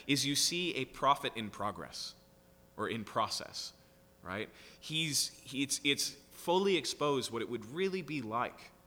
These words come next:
to do a ministry like this, and it's not steadfast and stable. Uh, C S Lewis has a principle that he calls the principle of undulation.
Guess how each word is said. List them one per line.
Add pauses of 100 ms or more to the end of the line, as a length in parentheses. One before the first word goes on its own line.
(440)
to
do
a
ministry
like
this,
and
it's
not (300)
steadfast
and
stable. (1400)
Uh,
C
S
Lewis
has
a
principle
that
he
calls
the
principle
of
undulation.